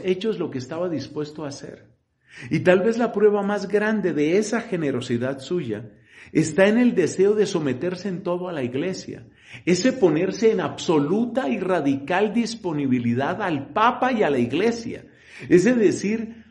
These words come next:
"No me reservo nada, no escojo nada,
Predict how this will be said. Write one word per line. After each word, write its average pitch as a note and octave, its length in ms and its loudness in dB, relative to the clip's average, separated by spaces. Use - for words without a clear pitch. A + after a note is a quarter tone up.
"No F#3+ 360 4
me C#4 120 8
reservo G3 720 0
nada, G3+ 720 0
no A3+ 280 6
escojo B3 640 2
nada, A3 680 0